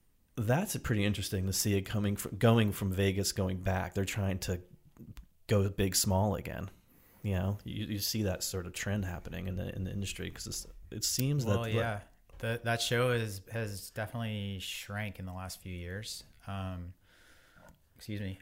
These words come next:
Speaker 2: And
Speaker 1: Mm-hmm.
Speaker 2: Reno has better outdoor ri-, like, you can ride a bike there much
Speaker 1: Right.
Speaker 2: easier than you can in, in Mandalay Bay.
Speaker 1: Yeah.
Speaker 2: Um, so I think it makes sense. I think they're trying to redefine themselves, but,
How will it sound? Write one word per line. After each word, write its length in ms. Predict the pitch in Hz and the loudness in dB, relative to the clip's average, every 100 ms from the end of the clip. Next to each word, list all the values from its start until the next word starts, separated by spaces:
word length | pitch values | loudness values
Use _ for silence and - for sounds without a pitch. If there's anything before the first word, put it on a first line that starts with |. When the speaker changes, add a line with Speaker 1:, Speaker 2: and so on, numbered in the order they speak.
| - | -6
Speaker 2:
And 160 | 107 | -4
Speaker 1:
Mm-hmm. 120 | 104 107 | 0 0
Speaker 2:
Reno 800 | 110 113 110 107 107 101 104 - | 2 2 2 2 2 0 -2 -6
has 240 | - 107 | -6 -6
better 260 | 92 101 104 | -4 -4 -2
outdoor 380 | 107 - 104 95 | -4 -4 -4 -4
ri-, 180 | 90 - | -4 -4
like, 180 | 98 92 | -6 -4
you 120 | 104 | -4
can 120 | 104 | -2
ride 200 | 98 104 | 0 0
a 40 | 85 | 0
bike 240 | 98 107 | -2 -4
there 260 | 87 85 95 | -6 -8 -4
much 180 | 101 104 | 2 4
Speaker 1:
Right. 140 | 107 | 4
Speaker 2:
easier 260 | 101 95 95 | 2 -2 -2
than 140 | 90 | -2
you 100 | 90 | -4
can 340 | 85 101 92 90 | -4 -4 -4 -4
in, 200 | 87 87 - | -6 -8 -8
in 260 | 95 87 87 | -6 -4 -4
Mandalay 320 | 90 87 85 | -4 -6 -6
Bay. 280 | 87 80 - _ - | -8 -8 -12 _ 0
Speaker 1:
Yeah. 240 | 98 87 85 - - - | 2 0 -4 -14 -20 -12
Speaker 2:
Um, 500 | 104 95 92 87 85 - _ _ | -8 -8 -8 -10 -12 -16 _ _
so 440 | - - 95 90 92 - - - _ - _ - _ _ _ - - - 113 | -16 -10 -8 -8 -10 -16 -20 -20 _ -20 _ -20 _ _ _ -20 -20 -6 2
I 40 | |
think 120 | 120 | 4
it 40 | 113 | 4
makes 180 | 107 | 2
sense. 200 | 113 104 | 0 -2
I 80 | 98 | -2
think 180 | 92 95 | -4 -2
they're 120 | 98 | -4
trying 200 | - 101 | -2 -4
to 40 | 92 | -4
redefine 440 | 95 92 92 90 | -4 -4 -4 -4
themselves, 520 | 95 98 95 98 98 - | -4 -6 -8 -10 -10 -8
but, 240 | 95 | -8